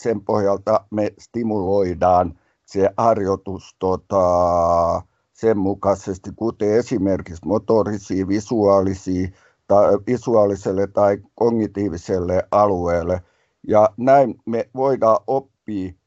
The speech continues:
käsittelemään sitä palloa tai pelaamaan pallottomammin, taitavammin – kun me kä-, pystytään samanaikaisesti tietoisesti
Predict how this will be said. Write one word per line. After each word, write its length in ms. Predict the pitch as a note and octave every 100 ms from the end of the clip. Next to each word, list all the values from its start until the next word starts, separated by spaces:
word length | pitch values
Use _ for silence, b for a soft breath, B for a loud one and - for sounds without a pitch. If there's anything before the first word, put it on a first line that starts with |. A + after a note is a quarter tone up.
| _ _ -
käsittelemään 1160 | B2 C#3+ A2+ - - G2+ G2 F#2 G2 G2 G2+ -
sitä 420 | - G2+ - G2+ - -
palloa 600 | A#2+ B2+ A2+ G2 F#2 G2+ _ _
tai 300 | G#2 A2+ D3 - -
pelaamaan 680 | A2 A2+ G2 F2+ F#2 F2+ -
pallottomammin, 1200 | A#2 B2 A2 G2 _ G2 G2 F#2+ F#2 F#2 F#2+ F#2+ - _ _ -
taitavammin – 1080 | A#2+ A#2+ - G2+ F#2 G2 F#2+ F#2 F#2+ E2+ - _ _ _
kun 280 | A#2+ A#2+ G#2+ - _ _ _
me 100 | G#2
kä-, 560 | G2+ A#2 A2 - A#2+ A2 - -
pystytään 540 | B2 A2 A2 A2 A2
samanaikaisesti 1300 | - C3+ B2 A2 A2 A#2 G2 G#2+ G2+ F#2+ - G2+ G2 -
tietoisesti 1300 | C3 C3+ - A2 E2+ - G2 F#2+ - - F#2+ F2+